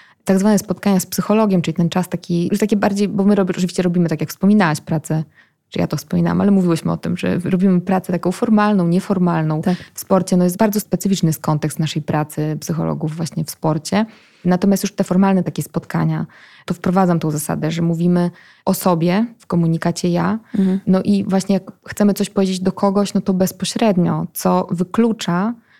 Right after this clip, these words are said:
Speaker 1: takie, mówiąc kolokwialnie, obgadywanie, czyli o, rozmawianie o ludziach, których nie ma z nami, ale my sobie o nich porozmawiamy. I tutaj czasami
Speaker 2: I jad się sączy wtedy.
Speaker 1: E, może tak być. Mówię, to spełnia funkcję oczywiście i to jest też ważne,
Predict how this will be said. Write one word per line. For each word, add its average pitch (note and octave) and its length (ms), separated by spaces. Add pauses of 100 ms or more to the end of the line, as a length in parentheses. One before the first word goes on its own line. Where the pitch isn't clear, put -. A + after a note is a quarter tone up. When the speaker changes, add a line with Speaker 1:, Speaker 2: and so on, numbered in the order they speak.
Speaker 1:
takie, F3+ 260
mówiąc F#3 360
kolokwialnie, G3 720
obgadywanie, F#3 720
czyli F#3 200
o, G3 120
rozmawianie G3 440
o G3+ 80
ludziach, A3+ 280
których G#3 300
nie D4+ 120
ma G3+ 120
z F3 60
nami, A3 260
ale G3+ 160
my G3+ 80
sobie G3+ 160
o - 20
nich F#3+ 120
porozmawiamy. F3 760
I E3+ 100
tutaj - 260
czasami F3 440 (160)
Speaker 2:
I G3 120
jad E3+ 240
się - 160
sączy E3 480
wtedy. G3 340 (160)
Speaker 1:
E, E4 40
może F#4 360
tak E3+ 200
być. E3 180
Mówię, G3+ 200
to G3+ 160
spełnia D4+ 380
funkcję E3+ 400
oczywiście F3+ 800
i F#3 200
to F3+ 120
jest F3+ 120
też G#3+ 160
ważne, F#3 400